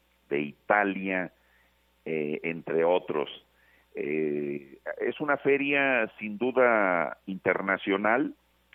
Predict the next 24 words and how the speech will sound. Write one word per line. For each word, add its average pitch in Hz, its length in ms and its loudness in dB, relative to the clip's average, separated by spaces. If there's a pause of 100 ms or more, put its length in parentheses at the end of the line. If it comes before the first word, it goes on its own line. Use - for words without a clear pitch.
(120)
primero 165 380 -2
por 123 160 4
el 107 100 4
país 113 460 2
que 120 100 0
nos 98 160 -4
acompaña, 104 720 0 (540)
que 113 80 0
también 135 380 0
será 104 480 6 (160)
sin 90 160 -8
duda 98 240 0
una 98 180 -2
experiencia 85 920 -2
magnífica, 76 1040 -6 (260)
compartir 87 640 -4 (1040)
con 85 200 0
un, 87 600 -6
la 78 180 0
cultura 87 440 0
de 82 100 -4
un 85 80 -12
pueblo 82 420 0
milenario 85 840 -4